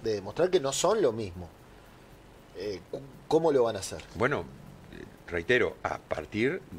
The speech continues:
Speaker 2: de propuestas, a partir de improntas distintas.
Speaker 1: Mm.
Speaker 2: Porque, a ver, pongamos sobre la mesa, la fórmula Ojeda-Silva no es lo mismo que la fórmula Delgado-Ripoll.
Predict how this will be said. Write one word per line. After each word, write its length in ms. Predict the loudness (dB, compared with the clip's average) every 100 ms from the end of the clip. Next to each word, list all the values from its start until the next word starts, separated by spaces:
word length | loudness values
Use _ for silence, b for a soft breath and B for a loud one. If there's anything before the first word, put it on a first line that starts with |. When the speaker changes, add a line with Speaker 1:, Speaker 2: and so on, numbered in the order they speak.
| -2
Speaker 2:
de 140 | -2
propuestas, 680 | 0 0 2 2 0 -2 -4 B B -2
a 160 | 2
partir 400 | 2 0 0 -2 0
de 80 |
improntas 680 | -2 -4 2 4 4 0 -2 -2
distintas. 800 | -8 -2 -2 -2 -8 -12 -10
Speaker 1:
Mm. 140 | -6 -6 -8 B -4
Speaker 2:
Porque, 240 | 0 6 8
a 60 |
ver, 240 | 8 6 -2 -18 -20 -20 -12 -2
pongamos 400 | 4 4 4 2
sobre 240 | 0 0
la 100 | 0
mesa, 300 | -4 -8 -12 -16 B B B -4
la 160 | -2
fórmula 480 | 4 4 4 0 0 -2
Ojeda-Silva 1000 | -4 2 4 4 2 -2 0 0 0 -2 -12 -20 -8
no 180 | -4 -2
es 80 | 0
lo 100 | -2
mismo 280 | -4 -4 -6
que 80 | -6
la 120 | -6
fórmula 480 | -4 -4 -4 -4 -4
Delgado-Ripoll. 1200 | -4 -2 0 2 2 2 -2 -4 -6 -2 0 -2